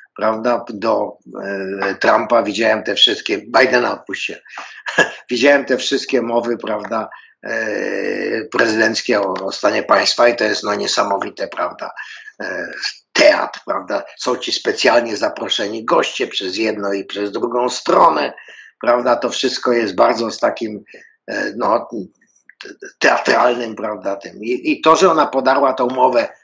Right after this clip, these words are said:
tak, to znaczy nie to tutaj podarła se pod stołem, tylko tak, kamera prosto na to, prawda? Ale kamera powinna być prosto na to, bo to jest po prostu przekroczenie.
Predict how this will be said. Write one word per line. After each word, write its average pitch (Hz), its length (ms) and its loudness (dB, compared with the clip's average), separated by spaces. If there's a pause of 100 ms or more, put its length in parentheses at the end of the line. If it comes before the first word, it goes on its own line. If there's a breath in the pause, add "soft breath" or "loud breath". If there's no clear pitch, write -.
(200 soft breath)
tak, - 260 0 (200)
to - 80 -4
znaczy 110 360 -4
nie 139 120 0
to - 140 0 (100)
tutaj 107 360 -2
podarła 107 400 4
se 101 140 -4
pod - 220 -12
stołem, 131 320 4 (380 loud breath)
tylko 117 260 -2
tak, - 300 2
kamera 113 440 6
prosto 110 420 -2
na 117 180 0
to, 131 240 -4
prawda? 104 400 -6 (600 loud breath)
Ale 190 180 8
kamera 160 380 6
powinna 160 420 4
być 120 160 -2
prosto 120 320 -2
na 104 180 -4
to, 127 140 -2
bo 123 120 -2
to 120 100 -10
jest 113 120 -10
po - 60 -2
prostu - 200 -6
przekroczenie. 120 840 0